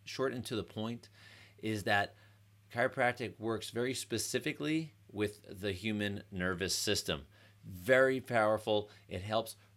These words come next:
upregulate and allow things to function and perform at high levels neurologically. When we start to look and dive deep into what happens during pregnancy, this is the only time in life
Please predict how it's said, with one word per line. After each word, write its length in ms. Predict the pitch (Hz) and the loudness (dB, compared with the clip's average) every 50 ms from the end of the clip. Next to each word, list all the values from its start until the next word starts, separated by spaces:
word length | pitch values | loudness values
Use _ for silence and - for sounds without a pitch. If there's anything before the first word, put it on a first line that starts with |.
| _ _ | _ _
upregulate 760 | - 131 139 - 117 123 123 123 110 123 120 117 113 113 110 - | 4 4 4 4 0 -2 0 0 0 0 2 2 2 2 0 -4
and 80 | - 104 | -6 -4
allow 320 | 98 98 104 110 113 113 | -4 -2 2 2 2 2
things 280 | 110 - - 113 101 98 | 2 0 -4 -4 -4 -4
to 120 | - 107 | -8 -10
function 400 | 90 - 113 107 107 - - 107 | -6 -4 -4 -4 -4 -4 -6 -6
and 80 | 98 92 | -6 -6
perform 380 | - 104 92 - 117 107 98 95 | -8 -10 -8 -4 -4 -2 -2 -2
at 80 | 87 | -4
high 340 | 87 - - 107 107 107 104 | -4 -2 0 2 2 2 2
levels 600 | 98 98 98 98 98 98 117 127 131 135 135 - - - - - - - | 2 4 6 6 6 6 4 2 2 0 -2 -6 -12 -18 -20 -20 -16 -10
neurologically. 920 | 92 95 98 95 95 95 92 95 92 92 92 90 90 85 - - 73 73 78 - _ _ - - - - - - - | -6 -4 -2 0 2 2 4 6 6 4 4 2 -2 -6 -6 -6 -8 -10 -10 -12 _ _ -20 -20 -20 -20 -20 -20 -12
When 140 | - 107 120 | -6 -6 -4
we 80 | 143 151 | -4 -4
start 240 | - - 165 160 - | -2 -2 -2 -2 0
to 80 | 156 | -2
look 360 | 131 127 131 139 135 139 - - - - - - | -2 2 4 2 2 2 -2 -12 -20 -20 -12 -8
and 200 | 98 98 90 - | -8 -8 -4 0
dive 340 | 127 123 123 123 120 101 | 2 4 4 4 4 0
deep 240 | 98 131 135 135 139 | 0 0 0 0 0
into 240 | 123 110 92 - - | -2 -6 -6 -2 0
what 120 | 110 101 | 0 0
happens 420 | 98 113 120 135 - 131 113 104 92 | 2 0 -2 -2 -2 -4 -6 -6 -6
during 260 | 101 104 101 95 90 | -4 -4 -4 -4 -6
pregnancy, 840 | - - 123 120 127 120 120 110 95 - - 92 87 85 82 80 - - - - - - | -6 -2 -2 -2 0 0 -4 -4 -4 -4 -4 -2 -2 -2 -2 -4 -8 -16 -20 -20 -14 -4
this 160 | - 131 - 180 | -2 -2 0 0
is 100 | 180 139 | 0 2
the 100 | 165 - | 2 2
only 260 | 131 131 135 131 117 | 2 2 0 0 -2
time 320 | - - 107 107 104 101 | -2 -2 -2 -2 0 -2
in 120 | 95 90 92 | -2 -2 0
life 480 | 98 101 90 80 80 - - - - | 2 2 2 0 -2 -8 -16 -20 -20